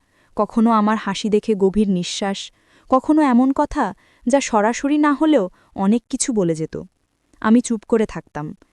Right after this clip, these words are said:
কারণ বিয়ের মুহূর্ত ছিল, কিন্তু মনে মনে একটা অদ্ভুত ভয় জন্ম নিচ্ছিল। বিয়ে শেষ হলো,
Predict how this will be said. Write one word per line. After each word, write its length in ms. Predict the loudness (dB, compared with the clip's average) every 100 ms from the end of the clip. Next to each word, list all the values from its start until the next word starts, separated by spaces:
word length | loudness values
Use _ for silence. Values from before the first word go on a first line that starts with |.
| _ -6
কারণ 260 | -2 0
বিয়ের 320 | 0 2 2 2
মুহূর্ত 380 | 0 -2 -6
ছিল, 320 | -8 -8 -10 -12 _ _ _ _ _
কিন্তু 220 | 0 4
মনে 280 | 4 6 6
মনে 340 | 6 4 2 0 _ -6
একটা 260 | -4 0
অদ্ভুত 320 | 0 0 -2 -4
ভয় 300 | -4 -2 0
জন্ম 300 | 0 0 0
নিচ্ছিল। 440 | -2 -4 -8 -8 -10 _ _ _ _ -8
বিয়ে 280 | -2 0
শেষ 320 | 0 -2 -2 -6
হলো, 200 | -6